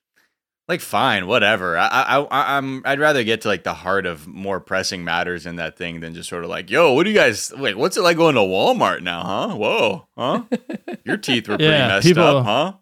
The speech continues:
Speaker 2: So what's it like being a celebrity? And
Speaker 1: What's it
Speaker 2: then,
Speaker 1: like
Speaker 2: like, there's
Speaker 1: being
Speaker 2: an
Speaker 1: a May
Speaker 2: implied,
Speaker 1: May?
Speaker 2: like, absurdity. Yeah. And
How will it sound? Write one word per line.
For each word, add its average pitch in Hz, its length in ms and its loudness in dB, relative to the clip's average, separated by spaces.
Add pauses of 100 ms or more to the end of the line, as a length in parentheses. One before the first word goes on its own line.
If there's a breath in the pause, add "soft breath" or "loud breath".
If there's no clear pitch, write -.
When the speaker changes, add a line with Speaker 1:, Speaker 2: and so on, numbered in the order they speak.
(340)
Speaker 2:
So 160 260 4
what's 170 200 6
it 185 60 6
like 185 300 4
being 185 280 6
a 180 160 4
celebrity? 165 1120 4
And 147 180 0
Speaker 1:
What's 143 140 6
it - 40 4
Speaker 2:
then, 135 40 2
Speaker 1:
like 131 100 6
Speaker 2:
like, 127 160 2
there's 147 220 2
Speaker 1:
being 139 100 4
Speaker 2:
an 131 140 2
Speaker 1:
a 123 40 0
May 143 160 2
Speaker 2:
implied, 135 360 4
Speaker 1:
May? 143 60 -2
Speaker 2:
like, 131 260 0
absurdity. 131 1040 0
Yeah. 117 320 -8
And 107 80 -10